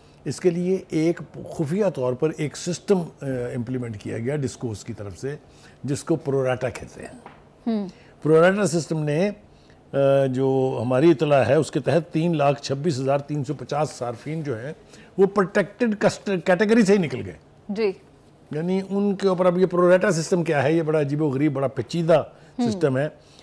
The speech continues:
Speaker 1: इसका मतलब ये कि किसी एक ने कम बिजली इस्तेमाल की, किसी ने उससे ज़्यादा की, किसी ने सबसे ज़्यादा की, ताकि एक ही
Speaker 2: जी।
Speaker 1: लाठी से हाँको सबको।
Speaker 2: अच्छा।
Speaker 1: यानी जो आपके लाइन लॉसेज हैं, जो आपके बिलिंग, अ, में जो खामियां हैं,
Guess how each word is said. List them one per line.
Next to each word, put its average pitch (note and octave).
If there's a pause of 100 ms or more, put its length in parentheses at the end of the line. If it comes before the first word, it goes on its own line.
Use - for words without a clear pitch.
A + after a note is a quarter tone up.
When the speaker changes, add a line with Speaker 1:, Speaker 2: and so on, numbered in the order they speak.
(120)
Speaker 1:
इसका D#3+
मतलब E3+
ये F#3+
कि F3
किसी E3+
एक D#3
ने D3
कम E3+
बिजली E3
इस्तेमाल C#3+
की, C#3+
किसी B2
ने C#3
उससे D#3+
ज़्यादा D3
की, D3
किसी C#3
ने C#3
सबसे C#3
ज़्यादा C3
की, F#3
ताकि F3 (380)
एक F3
ही D#3
Speaker 2:
जी। -
Speaker 1:
लाठी C3
से C3+
हाँको G2+
सबको। - (260)
Speaker 2:
अच्छा। A3 (240)
Speaker 1:
यानी D3+
जो D3+
आपके C#3+
लाइन C#3
लॉसेज C3+
हैं, C#3+
जो C#3
आपके C3+ (380)
बिलिंग, D3+
अ, C#3
में C3+
जो B2+
खामियां C#3+
हैं, C#3